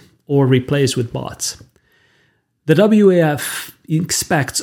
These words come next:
a lot more investments in digital and online training tools at a massive scales as businesses and governments retrain workers for the new digital fut-, future.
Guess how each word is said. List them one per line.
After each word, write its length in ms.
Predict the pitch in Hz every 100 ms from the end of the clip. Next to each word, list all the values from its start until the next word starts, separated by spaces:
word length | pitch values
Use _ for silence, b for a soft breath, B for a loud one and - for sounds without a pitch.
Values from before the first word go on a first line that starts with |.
| -
a 60 |
lot 280 | 143 180 185
more 180 | 180 160
investments 720 | 151 123 143 - 135 123 117
in 180 | 131 120
digital 600 | 135 135 135 120 107 - - -
and 160 | 139
online 420 | 139 147 143 135 127
training 540 | - 156 160 147 123
tools 600 | 127 120 117 120 - b b b b -
at 140 | 135
a 40 | 120
massive 560 | 143 170 156 - 131
scales 640 | - - 131 - - - - _ _ b b b
as 180 | 131 113
businesses 760 | 117 151 160 156 156 143 143 135
and 180 | 117
governments 600 | 123 131 127 120 117 117
retrain 480 | 156 143 - 127 120
workers 520 | 131 127 123 120 -
for 220 | - - 123
the 120 | 117
new 360 | 120 127 135
digital 440 | - 127 120 120 123
fut-, 260 | - 143
future. 500 | - - 156 - -